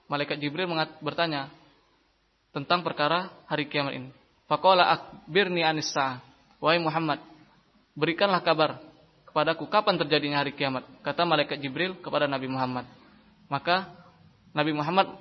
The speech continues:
menyebutkan, mal mas'ulu anha bi'a'la minas sa'il. Maksudnya ap-, apa? Fala ya'lamuha illallah. Kita sama-sama tidak tahu. Dan yang mengetahui perkara ini adalah Allah Subhanahu wa taala. Itu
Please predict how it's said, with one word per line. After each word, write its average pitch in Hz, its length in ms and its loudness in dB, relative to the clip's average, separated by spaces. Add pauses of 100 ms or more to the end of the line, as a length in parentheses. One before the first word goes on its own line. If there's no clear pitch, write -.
(100)
menyebutkan, 170 640 -2 (160)
mal 151 160 2
mas'ulu 156 400 0
anha 185 480 0
bi'a'la 147 560 0
minas 135 240 -8
sa'il. 131 400 -6 (800)
Maksudnya 175 480 0
ap-, - 120 -14 (360)
apa? 175 320 0 (240)
Fala 156 240 6
ya'lamuha 156 480 0
illallah. 131 400 -8 (160)
Kita 208 240 0
sama-sama 175 320 0
tidak 147 240 -2
tahu. 151 320 0 (1040)
Dan 170 160 2
yang 170 160 0
mengetahui 170 320 0
perkara 170 320 2
ini 156 320 -2 (240)
adalah 147 400 0
Allah 160 160 2
Subhanahu 139 480 -2
wa - 0 -
taala. 127 320 -10
Itu 190 320 -8